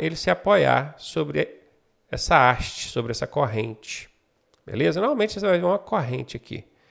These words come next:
Essa corrente, essa haste que serve de apoio pro eixo cardan, é que significa cinto de segurança pra árvore de transmissão.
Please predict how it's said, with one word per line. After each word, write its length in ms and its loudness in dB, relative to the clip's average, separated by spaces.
Essa 380 8
corrente, 640 6
essa 260 4
haste 580 8
que 120 -10
serve 380 4
de 100 0
apoio 640 8
pro 260 0
eixo 220 -2
cardan, 540 0
é 120 4
que 100 -4
significa 580 -2
cinto 500 -2
de 60 -6
segurança 440 0
pra 160 2
árvore 160 2
de 60 -12
transmissão. 540 -2